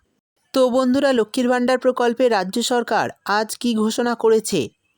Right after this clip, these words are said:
অর্থাৎ দুর্গাপুজো উপলক্ষে এবার অক্টোবর মাসের টাকাটি সেপ্টেম্বর মাসের কত তারিখে দেওয়ার কথা জানিয়েছেন এবং দুর্গাপুজোর বোনাস উপলক্ষে ডবল টাকা দু হাজার ও দু হাজার চারশো টাকা সম্পর্কে কী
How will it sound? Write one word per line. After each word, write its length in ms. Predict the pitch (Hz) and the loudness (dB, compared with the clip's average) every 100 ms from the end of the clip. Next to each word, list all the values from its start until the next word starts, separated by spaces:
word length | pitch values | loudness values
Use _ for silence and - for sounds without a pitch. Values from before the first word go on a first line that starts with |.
| _ - - 240 | _ -20 -4 0
অর্থাৎ 340 | 254 254 294 | 0 0 -2
দুর্গাপুজো 560 | 208 233 247 247 262 262 | 0 0 0 0 0 0
উপলক্ষে 440 | 254 254 254 - 262 | 0 2 0 0 -2
এবার 240 | 226 240 240 | 0 0 0
অক্টোবর 400 | 208 - 247 240 | -2 -2 0 0
মাসের 280 | 233 233 240 | 0 -2 -2
টাকাটি 460 | 226 208 233 226 170 117 - | -2 -2 -2 -2 -2 -4 -10
সেপ্টেম্বর 540 | - 214 214 247 240 240 | -4 -4 0 0 2 0
মাসের 280 | 233 202 233 | 0 -4 -4
কত 200 | - 214 - | -4 -4 0
তারিখে 280 | 226 226 226 | -2 0 0
দেওয়ার 240 | 208 220 | 2 2
কথা 220 | 226 220 220 | -2 -2 0
জানিয়েছেন 580 | 208 208 208 196 160 104 - _ _ _ _ _ _ _ _ _ _ _ 226 | 0 2 0 0 -4 -4 -12 _ _ _ _ _ _ _ _ _ _ _ -2
এবং 240 | 247 277 262 | 2 2 0
দুর্গাপুজোর 580 | 240 240 254 262 254 262 | 0 0 0 0 0 0
বোনাস 340 | 190 220 240 262 | 0 -2 -2 -2
উপলক্ষে 520 | 247 254 247 - 196 - - 160 | 0 0 0 -2 -4 -4 -8 -4
ডবল 320 | 180 196 240 | -2 0 0
টাকা 240 | 240 240 240 | 0 -2 -2
দু 120 | 202 214 | 0 2
হাজার 220 | 226 240 | 2 2
ও 60 | 233 | 2
দু 120 | 208 | 2
হাজার 240 | 214 226 226 | 2 2 0
চারশো 280 | 208 - 226 | -2 -2 -2
টাকা 220 | 226 240 | -2 -2
সম্পর্কে 560 | 233 226 226 233 - 175 - _ _ _ - - _ | -2 -2 0 -2 0 -2 -4 _ _ _ -20 -20 _
কী 140 | 247 | -4